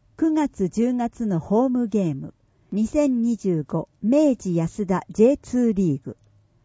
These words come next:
節、開催日、キックオフ、対戦相手、会場の順に読みます。三十一節、九月二十七日土曜十九時、アールビー大宮アルディージャ、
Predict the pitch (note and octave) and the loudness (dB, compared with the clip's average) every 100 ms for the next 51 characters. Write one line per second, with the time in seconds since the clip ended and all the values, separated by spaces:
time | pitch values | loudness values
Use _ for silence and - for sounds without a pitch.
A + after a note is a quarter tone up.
0 | _ _ _ _ - C#4 C#4+ - F3+ - | _ _ _ _ 0 0 0 -4 -10 -10
1 | _ A3+ C4 - B3+ A3 E3 D#3+ _ - | _ 0 0 0 0 0 0 -6 _ -6
2 | G#3 _ - A#3+ A3+ - D3+ _ A3 A#3+ | -6 _ 0 2 2 -2 -10 _ -2 -2
3 | C#4 C#4 B3+ A#3+ G#3+ F#3+ - D3+ - A3+ | -2 -2 -2 -2 -2 -4 -4 -10 -4 -2
4 | B3+ B3 A#3 G#3+ F#3 G3 F#3 F3 D#3 D3+ | 0 0 0 0 -2 -2 -2 -2 -2 -4
5 | C#3+ D#3 - _ _ _ _ _ _ _ | -4 -6 -10 _ _ _ _ _ _ _
6 | _ _ C#4 D4 C4 G3+ F#3+ F#3+ A3+ - | _ _ -2 0 -2 0 2 2 -2 -4
7 | F3 - - _ _ D#4 D4+ C4+ A#3+ B3 | -8 -8 -14 _ _ 0 0 0 0 0
8 | B3+ A#3+ A3+ F#3+ - G#3+ G#3 G3+ E3+ G3+ | 0 2 0 0 -4 -4 -4 -4 2 2
9 | A#3 A3 D#3 E3+ C#4 A#3+ G3+ - F#3+ - | 4 4 2 0 0 2 0 -2 -4 -4
10 | - _ _ _ _ G#3+ C#4 C#4+ C#4 A3+ | -10 _ _ _ _ 0 0 0 0 0
11 | A#3 F3 G3 C4 C#4 C4+ B3+ - G#3+ G3+ | 0 2 4 4 4 0 0 0 -2 0
12 | G#3 G3+ D#3 - | -2 -2 -4 -6